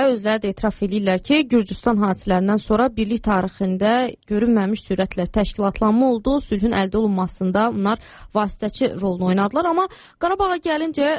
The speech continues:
hələlik Avropa Birliyi Dağlıq Qarabağla bağlı danışıqlarda aktiv vasitəçilik eləmir. Deyir ki, münaqişə ilə onlar yox, A T T Minsk qrupu məşğul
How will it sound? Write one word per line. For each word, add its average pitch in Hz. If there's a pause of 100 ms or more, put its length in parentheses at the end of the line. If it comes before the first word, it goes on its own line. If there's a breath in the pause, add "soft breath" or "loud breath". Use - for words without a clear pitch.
hələlik 247
Avropa 220
Birliyi 220
Dağlıq 220
Qarabağla 233
bağlı 208
danışıqlarda 208 (120)
aktiv 226 (200)
vasitəçilik 208
eləmir. 240
Deyir 196
ki, 269 (320 loud breath)
münaqişə 220
ilə 202
onlar 190
yox, 247
A 190
T 190
T 247
Minsk 220
qrupu 170
məşğul 180